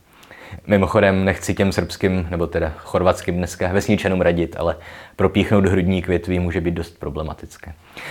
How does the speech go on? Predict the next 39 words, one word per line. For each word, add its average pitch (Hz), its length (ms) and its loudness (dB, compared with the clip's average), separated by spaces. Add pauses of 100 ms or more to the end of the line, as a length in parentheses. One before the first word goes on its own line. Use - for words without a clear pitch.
(180)
Každopádně 127 540 6
nakonec 113 320 6
vzali 110 240 8
pilu 98 380 6
a 95 140 6
uřízli 92 380 0
mu 87 100 0
hlavu. 78 320 -2 (640)
A - 60 4
opět 113 420 6
v - 120 -12
souladu 101 340 6
s 90 40 -2
Neplachovou 95 580 2
verzí 92 500 0 (120)
přitom 95 340 -4
upír 95 280 2
křičel 82 680 -4
a 87 120 -4
z 85 40 -6
rány 87 280 2
stříkala 78 460 -6
krev. 76 260 -10 (960)
A 117 60 2
abych 123 220 6
to - 80 4
nějak 117 180 6
uzavřel 107 380 6
triviální 98 500 6
informací, 92 580 0
tak 92 140 0
vesnice 98 380 0
Kringa 90 400 2
z 90 60 -4
téhle 90 300 2
pověsti 90 420 -2
dodnes 85 300 -2
žije 82 380 -2
a - 140 -6